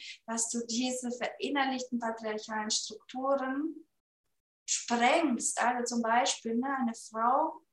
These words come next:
ist nur dann lebenswert, wenn sie bescheiden ist, wenn sie sich zurücknimmt. Ja? Und wie willst du in die Fülle kommen? Wie willst du das neue Geldbewusstsein knacken,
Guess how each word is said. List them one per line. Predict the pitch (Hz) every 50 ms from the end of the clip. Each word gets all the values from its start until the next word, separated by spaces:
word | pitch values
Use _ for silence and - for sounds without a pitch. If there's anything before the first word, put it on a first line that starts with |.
| _ _ _ _ -
ist | 254 262 269
nur | 262 254
dann | 214 226 233 247 254
lebenswert, | 254 254 254 254 254 254 - - - 240 240 240 233 233
wenn | 226 220 226 233
sie | 226 - 233 226
bescheiden | - 233 226 - - - - 214 226 240 254 277 277 277 285 262
ist, | - 240 233 226 - -
wenn | 226 220 220
sie | 214 214
sich | - 226 226 - -
zurücknimmt. | - - 233 226 220 226 254 277 277 294 302 277 269 277 269 233 202 190 190 190 - - - - _ _ _ _ _ _ _ _ _ _ _ _ _ _ _ _ _ _ _ _ _ _ _ _ _
Ja? | - 202 220 233 277 277 - - -
Und | 233 233 233
wie | 247 262 247
willst | 247 269 277 - - -
du | 269
in | 254 226
die | 233 226 -
Fülle | - 311 320 320 349 339
kommen? | - 349 302 262 247 247 247 247
Wie | 254
willst | 254 254 - -
du | 226
das | 240 233 -
neue | - 226 226 226 226
Geldbewusstsein | 226 233 240 233 - 240 233 240 240 233 - - 220 220 220
knacken, | - - - 208 220 220 - - 294 320 381